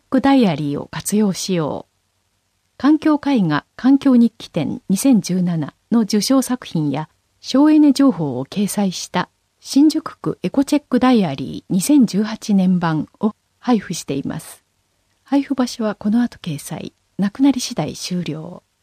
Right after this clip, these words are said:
毎月のエネルギー消費量を記入する欄もあり、環境家計簿としても活用できる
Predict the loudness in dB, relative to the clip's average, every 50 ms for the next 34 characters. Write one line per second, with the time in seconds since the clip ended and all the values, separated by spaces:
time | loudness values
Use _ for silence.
0 | _ _ _ _ _ _ _ _ _ 0 0 2 2 0 -2 -2 0 4 4 6
1 | 6 4 4 4 4 6 6 6 4 4 2 2 2 0 0 0 0 0 0 0
2 | 0 0 -2 -2 -6 -6 -2 2 4 4 4 4 2 0 0 0 2 2 4 4
3 | 4 2 0 -2 -4 -6 -6 -8 -10 -12 -14 _ _ _ _ _ -4 2 2 4
4 | 4 4 2 2 2 0 -2 -2 0 2 2 0 -2 -4 -6 -8 -8 -6 -2 0
5 | 0 0 0 -2 -10 -8 -4 0 0 0 0 0 -2 -4 -4 -6 -6 -6 -6 -8